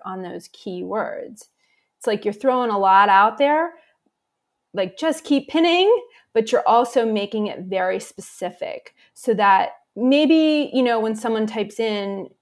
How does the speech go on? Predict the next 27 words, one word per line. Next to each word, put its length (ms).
ideas 440
for 140
Chiavari 440
chairs 680
and 160
they 80
don't 200
live 120
in 100
your 140
area, 600
like, 300
okay, 340
that's 280
fine. 340
We 100
helped 260
them 160
out. 340
They 80
got 240
their 120
answer. 600
We 320
increased 460
our 80
traffic, 560